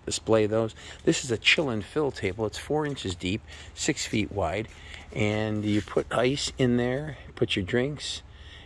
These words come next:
and people just walk up, grab one, and good to go. This right here is a little four-foot bar, and there's a top on it right here, and then there's one underneath down there for, uh, you know, keeping some of your drinks down there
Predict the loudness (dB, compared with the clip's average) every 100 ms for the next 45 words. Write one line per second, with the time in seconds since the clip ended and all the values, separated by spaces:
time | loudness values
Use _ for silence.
0 | -8 -2 0 2 0 0 2 2 4 2
1 | 4 2 2 0 -2 -2 -4 -4 -8 -12
2 | -4 -2 0 -4 -6 -20 -18 -18 -16 -18
3 | -2 2 2 2 2 0 0 0 -4 -6
4 | -8 -8 -4 -2 -2 -6 -6 -2 -2 -2
5 | -6 -4 -2 0 0 -2 -8 -18 -20 -20
6 | -18 -18 -10 -6 -4 -4 -4 -4 -2 -4
7 | -4 -6 -8 -10 -12 -16 -18 -16 2 2
8 | 4 4 2 0 -2 0 6 6 8 0
9 | 0 -14 -4 0 2 0 0 2 2 0
10 | -2 -2 -4 -4 -6 -4 -6 -6 -4 -4
11 | -4 -6 -8 -10 -12 -10 -10 -10 -10 -10
12 | -6 -4 -2 -2 -2 -4 -4 -8 -6 -8
13 | -6 -6 -6 -6 -8 -8 -10